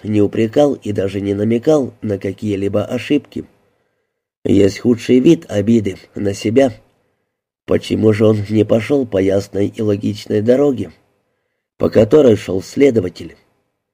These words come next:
Потому что уподобился любителю детективов, жаждущему кровавой запутанности. «Игорь, просуммируем. Кафе «Грот», официант Карита, у нее есть подруга,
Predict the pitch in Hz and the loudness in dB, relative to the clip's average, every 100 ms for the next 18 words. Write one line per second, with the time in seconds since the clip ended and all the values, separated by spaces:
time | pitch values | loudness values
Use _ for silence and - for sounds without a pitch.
0 | _ _ - 98 95 92 101 - 104 104 | _ _ -4 -2 0 0 -2 2 2 2
1 | 104 107 104 104 104 - 107 107 123 107 | 0 2 2 2 -2 0 0 2 0 0
2 | 104 101 107 101 110 110 123 - 165 120 | 0 -2 -2 -2 -2 -2 -4 -2 0 0
3 | 87 - _ _ - 98 101 95 85 98 | -2 -8 _ _ -6 0 2 2 -2 -6
4 | - 101 98 92 - 113 98 90 95 101 | -6 -4 -4 -6 -4 -2 -2 -4 -2 -2
5 | 110 107 143 123 95 92 - 87 _ _ | -4 -6 -6 -6 -8 -10 -16 -20 _ _
6 | _ _ _ _ _ _ _ _ _ _ | _ _ _ _ _ _ _ _ _ _
7 | _ _ _ _ - 113 117 120 98 90 | _ _ _ _ -6 2 4 6 4 0
8 | - _ _ _ - 98 110 - - 151 | -14 _ _ _ -2 0 0 0 4 6
9 | 110 92 80 _ _ _ _ _ - 101 | 4 0 -4 _ _ _ _ _ -2 0
10 | 107 123 127 160 160 - - - - 104 | 4 4 6 6 4 0 -20 -8 -4 -2
11 | 104 98 110 107 107 127 131 151 - 78 | -2 -2 -2 -2 0 2 4 4 0 -12
12 | - _ - 123 104 101 101 101 101 - | -14 _ -4 0 2 2 0 0 -4 -2
13 | 117 123 147 113 82 | 0 2 2 0 -6